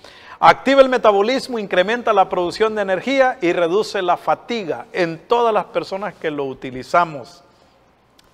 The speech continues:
Purifica y oxigena, oxigena nuestra sangre porque controla los radicales libres. Pronte-, protege de los radicales libres y facilita la regeneración celular. Construye y repara los músculos.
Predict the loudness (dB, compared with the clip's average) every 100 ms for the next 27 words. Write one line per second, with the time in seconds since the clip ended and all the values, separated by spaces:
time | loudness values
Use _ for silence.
0 | _ 2 2 2 -4 -8 -2 0 0 -4
1 | -8 -12 -10 -8 -10 -14 -20 -2 -2 0
2 | -2 -2 -2 -6 -6 -8 -8 -14 -8 -2
3 | -2 -2 -10 -12 _ _ _ -8 -6 -6
4 | -4 -4 0 -2 -2 -4 -4 -6 -6 -8
5 | -6 -6 -6 -8 -14 -18 -2 0 -2 -4
6 | -8 -4 0 0 2 2 2 0 0 0
7 | -2 -2 -2 -2 -4 -4 -4 -4 -4 -4
8 | -6 -8 -6 -6 -4 -6 -8 -6 -8 -6
9 | -12 -8 -8 -2 0 0 -4 -20 -20 _
10 | -6 -4 -4 -6 0 0 2 -2 -2 -4
11 | -2 -4 4 6 6 2 -4 -8 -6 -6
12 | -8 -18 -16 -16 -18